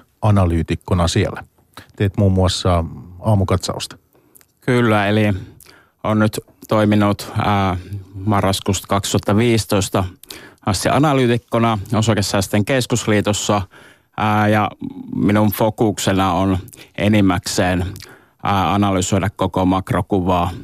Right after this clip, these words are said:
Speaker 2: kirjoitella aamukatsauksia, tuottaa sisältöä, ää, myöskin kouluttaa jäseniä.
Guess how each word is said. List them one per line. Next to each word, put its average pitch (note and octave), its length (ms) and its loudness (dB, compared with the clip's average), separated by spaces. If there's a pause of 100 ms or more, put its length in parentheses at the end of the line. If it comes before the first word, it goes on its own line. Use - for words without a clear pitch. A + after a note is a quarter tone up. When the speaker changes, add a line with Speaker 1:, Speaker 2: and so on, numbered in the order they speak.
(260)
Speaker 2:
kirjoitella A2 460 0
aamukatsauksia, G#2 1040 -2
tuottaa F#2+ 420 0
sisältöä, E2+ 800 0 (420)
ää, F#2+ 340 0 (400)
myöskin F#2+ 320 -2
kouluttaa F2+ 600 0
jäseniä. C2+ 680 0